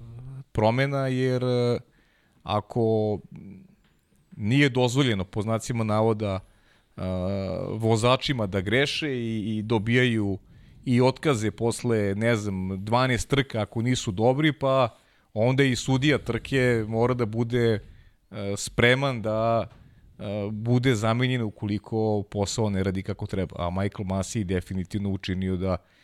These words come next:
jedna super sezona, e, kada su u pitanju tumačenja, tumačenja pravila,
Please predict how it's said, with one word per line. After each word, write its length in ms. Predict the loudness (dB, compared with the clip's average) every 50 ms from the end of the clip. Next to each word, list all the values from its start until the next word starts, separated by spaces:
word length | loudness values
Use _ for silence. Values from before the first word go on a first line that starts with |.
| _ _
jedna 240 | -2 -2 0 0 0
super 380 | -2 -2 -2 -2 0 0 -2 -2
sezona, 600 | -2 -6 -6 -4 -2 -2 -2 -2 -2 -2 -4 -4 -6 _ _ _ -20 -20 _ _ _ _
e, 60 | -16 -14 -12 -10 -10 -10 -10 -10 -12 -12 -12 -12 -14 -14 -16 -8
kada 280 | -2 -2 -2 0 -2
su 120 | -4 -4 -6
u 40 |
pitanju 300 | -4 -4 -4 -2 -2 -2
tumačenja, 520 | -2 -2 -2 0 0 -2 -2 -2 -4 -4 -4 -4 _ -16 -8
tumačenja 500 | -4 0 0 2 0 0 0 0 0 0
pravila, 540 | 0 0 0 0 2 2 2 2 2 2 0